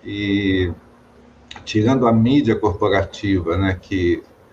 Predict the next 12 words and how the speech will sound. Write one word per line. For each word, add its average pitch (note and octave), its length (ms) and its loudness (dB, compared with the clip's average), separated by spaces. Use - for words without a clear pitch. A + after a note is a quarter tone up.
eh, - 340 -12
reza G#2+ 380 0
a - 20 -6
cartilha F2+ 540 -6
do F#2+ 100 -2
mercado, G#2 720 -2
o - 80 -14
que - 180 -14
você A2+ 320 0
teve G2+ 380 -2
a F#2+ 60 0
partir F#2 760 -4